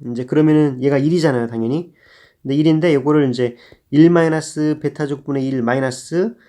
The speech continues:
일 마이너스 베타 제곱분의 베타 제곱 이제 이렇게 쓰겠습니다.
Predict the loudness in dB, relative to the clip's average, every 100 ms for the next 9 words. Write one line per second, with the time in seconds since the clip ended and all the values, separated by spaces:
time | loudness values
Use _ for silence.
0 | _ _ _ -2 0 2 0 -2 -4 -4
1 | -2 -2 -4 -8 -6 -2 -2 -4 -6 -6
2 | -8 -6 -4 -4 -6 -6 -2 -2 -2 -4
3 | -6 -4 -4 -4 -4 -8 -12